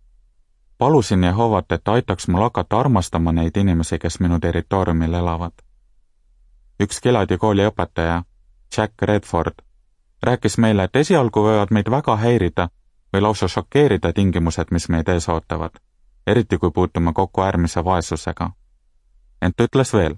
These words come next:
"Ärge keskenduge vaesusele, keskenduge inimestele. Jälgige nende näoilmet ja silmi.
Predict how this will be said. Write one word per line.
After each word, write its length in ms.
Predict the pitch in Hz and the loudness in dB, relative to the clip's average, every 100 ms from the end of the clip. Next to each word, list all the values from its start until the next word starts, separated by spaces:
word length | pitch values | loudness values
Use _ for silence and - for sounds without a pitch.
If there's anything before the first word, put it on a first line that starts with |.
| _ _ _ _ _ _ _ _ - | _ _ _ _ _ _ _ _ -6
"Ärge 260 | 95 - 90 | -4 0 0
keskenduge 640 | 113 - 95 82 80 85 | -2 -2 -2 0 -2 -2
vaesusele, 640 | 98 151 117 80 - 78 80 _ _ _ _ _ _ _ | 0 0 0 -4 -4 -6 -6 _ _ _ _ _ _ _
keskenduge 520 | 139 - 120 98 92 | -4 0 0 0 0
inimestele. 640 | 131 127 78 78 - 80 80 _ _ _ _ _ _ _ _ _ _ | 2 2 2 -2 -4 -4 -4 _ _ _ _ _ _ _ _ _ _
Jälgige 440 | 98 113 101 98 95 | 0 2 2 2 2
nende 260 | 95 87 | 2 2
näoilmet 600 | 85 107 104 98 98 87 - | 2 2 2 2 2 0 -2
ja 60 | 87 | -4
silmi. 460 | 117 98 80 78 | 0 0 0 -4